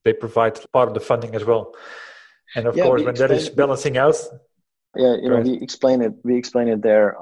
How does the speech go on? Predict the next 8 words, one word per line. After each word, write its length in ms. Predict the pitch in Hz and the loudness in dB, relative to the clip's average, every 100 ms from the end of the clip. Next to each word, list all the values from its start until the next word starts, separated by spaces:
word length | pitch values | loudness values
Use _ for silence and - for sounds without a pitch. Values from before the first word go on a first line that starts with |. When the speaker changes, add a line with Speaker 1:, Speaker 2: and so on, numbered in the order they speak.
| - | -8
Speaker 2:
that 480 | 113 107 104 104 107 | -2 0 2 0 -2
we 100 | 110 | -2
are 120 | 110 | -2
a 40 | |
free 220 | 107 120 113 | -2 -4 0
platform 520 | 113 104 - 104 98 _ _ - | 2 0 2 0 0 _ _ -4
and 180 | 110 107 _ _ - | -2 -2 _ _ -4
we 440 | 107 104 104 107 | 0 4 4 2